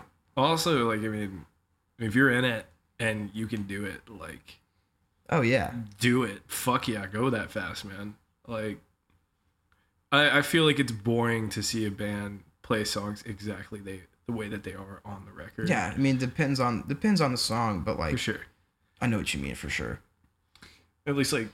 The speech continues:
Speaker 1: you know, having something different in a live, like, if people are paying to see your band,
Speaker 2: Mm-hmm.
Speaker 1: which that probably won't be happening until next year.
Speaker 2: <laughs>
Speaker 1: Uh, but if people are paying to see your band,
Speaker 2: Hopefully.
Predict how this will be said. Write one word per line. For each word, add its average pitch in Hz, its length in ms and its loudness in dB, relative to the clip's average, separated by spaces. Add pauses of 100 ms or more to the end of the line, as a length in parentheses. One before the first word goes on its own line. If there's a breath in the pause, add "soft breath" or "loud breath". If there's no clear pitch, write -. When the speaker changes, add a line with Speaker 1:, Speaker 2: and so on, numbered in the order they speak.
(120)
Speaker 1:
you 147 140 4
know, 117 180 2 (100)
having 147 380 0
something 120 720 0 (580)
different 113 400 0 (180)
in 120 120 2
a 113 100 0
live, 107 580 -4 (360)
like, 120 180 2
if 120 100 -4
people 180 220 2
are 123 80 4
paying 127 280 2
to 107 60 -6
see - 160 0
your 107 120 0
band, 104 360 -6 (280)
Speaker 2:
Mm-hmm. 123 200 -2 (540)
Speaker 1:
which 120 280 0 (500)
that 120 160 2
probably 117 220 2
won't 113 120 -4
be 117 120 -2
happening 113 460 -2 (200)
until 104 220 -6
next - 240 -6
year. - 200 -6 (180)
Speaker 2:
<laughs> 160 200 2
Speaker 1:
Uh, 127 480 6 (120)
but 139 220 6
if 127 80 2
people 143 220 6
are 123 80 2
paying 127 240 4
to 120 60 4
see 127 140 2
your 123 80 4
band, 107 440 0
Speaker 2:
Hopefully. 117 420 -8